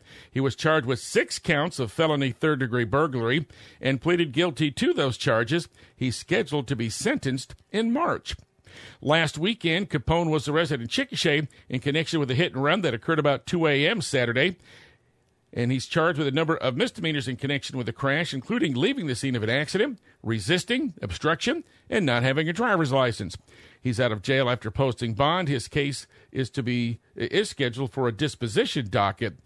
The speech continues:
in Grady County District Court February the ninth. The City of Chickasha's new Parks and Recreation Board will be holding its first meeting tonight. The panel will meet at Chickasha City Hall at six o'clock, and the first order of business will be to nominate and elect a chairman,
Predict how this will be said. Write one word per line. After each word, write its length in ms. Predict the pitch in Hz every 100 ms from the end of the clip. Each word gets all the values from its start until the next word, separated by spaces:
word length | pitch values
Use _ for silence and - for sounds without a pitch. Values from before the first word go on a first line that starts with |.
| - _
in 140 | 113
Grady 300 | 110 127 120
County 220 | 117 123 107
District 380 | 117 - 110
Court 300 | - 143 123
February 540 | - 156 123 123 117 104
the 100 | 98
ninth. 400 | 131 143 85 - _ _ _ _ _ _ _ _ _ _ _ - - - -
The 100 | -
City 260 | - 262 226
of 60 | -
Chickasha's 640 | 254 - 202 226 220 143
new 220 | 175 233
Parks 340 | 233 220 233 -
and 120 | 202
Recreation 720 | 208 214 202 202 220 - 185
Board 300 | 151 190 240
will 80 | 220
be 120 | 175
holding 320 | 165 185 185
its 240 | 160 233 -
first 320 | 392 381 -
meeting 280 | 180 147 135
tonight. 440 | 131 127 135 190 - - -
The 100 | 95
panel 300 | 123 131 135
will 100 | 117
meet 160 | 143
at 80 | 120
Chickasha 480 | - 151 120 143 123
City 200 | - 131
Hall 240 | 117 160
at 100 | 131
six 220 | - 160 131
o'clock, 420 | - 170 302 - - - -
and 380 | - 113 117 113
the 60 | 107
first 340 | 143 143 -
order 280 | 147 147 131
of 80 | 107
business 360 | 156 - 131
will 140 | 165 151
be 160 | 143
to 140 | 135 131
nominate 440 | 147 151 147 156
and 120 | 131
elect 240 | 127 135 -
a 40 |
chairman, 460 | 98 170 196 247